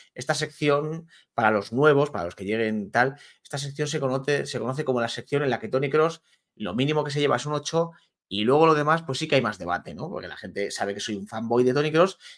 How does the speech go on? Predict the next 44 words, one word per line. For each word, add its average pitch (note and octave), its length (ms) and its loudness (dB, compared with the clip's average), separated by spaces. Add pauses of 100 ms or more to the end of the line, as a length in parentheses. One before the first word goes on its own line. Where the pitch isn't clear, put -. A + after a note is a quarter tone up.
(120)
pero A2 140 -4
es - 80 -4
que - 100 -4
también A2 240 -2
te A#2+ 60 -2
digo, - 280 -2
este C3 240 -6
me B2 80 0
lo G2 120 -2
pone F#2 160 -4
fácil, - 320 -18
¿eh? - 160 -20 (100)
Qué C3+ 140 2
bien C3+ 240 2
juega A#2+ 240 -2
al G#2+ 80 -2
fútbol B2 480 0 (680)
Don C#3 440 4
Toni C3 280 2
Kroos. - 360 -14
Como C#3+ 160 2
os D#3+ 100 2
digo, D3 260 2
como C3+ 140 2
os D3 80 0
he E3 60 4
dicho D3 180 0
antes, E3 340 2
notas D#3 300 0
a A2+ 60 2
los A2 80 -6
jugadores, B2 580 0
nota C3+ 280 0
a G#2+ 60 -2
Carlo G#2+ 220 -2
Ancelotti, A2+ 720 -2 (360)
nota B2 500 2
a G2 40 -2
los F#2 220 -8
árbitros. A#2+ 520 0
Vamos A#2+ 280 4
ya F2+ 140 -8
al G2+ 100 -4
lío. A2+ 400 0